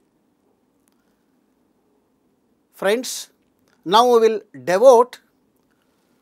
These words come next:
four lectures on fluid power circuits,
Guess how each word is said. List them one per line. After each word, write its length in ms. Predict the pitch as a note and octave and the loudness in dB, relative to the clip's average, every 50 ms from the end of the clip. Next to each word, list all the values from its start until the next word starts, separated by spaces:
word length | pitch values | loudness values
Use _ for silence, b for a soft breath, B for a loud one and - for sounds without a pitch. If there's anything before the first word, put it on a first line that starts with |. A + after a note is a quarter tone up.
| _ _ _ _ | _ _ _ _
four 260 | _ - - B3 C#4+ C#4 | _ 2 6 6 6 8
lectures 680 | B3+ A3+ G#3+ - - - E3+ D#3 F#3 A3 G#3+ - - _ _ _ _ _ _ _ _ _ _ | 6 0 -4 -6 -6 -8 -6 -6 -6 -8 -10 -16 -20 _ _ _ _ _ _ _ _ _ _
on 220 | - F3+ F#3 G3 F#3 | 0 2 2 2 0
fluid 320 | - - A#3+ C4+ A#3 G#3 | 2 2 2 2 2 0
power 320 | - A#3 A#3 A3+ A#3+ A#3 | 0 2 2 2 0 -2
circuits, 720 | - - - F3 D#3 - - B3+ A#3 A3 A#3+ A#3 - - | -4 -8 -10 -10 -10 -10 -10 -10 -10 -10 -10 -14 -18 -20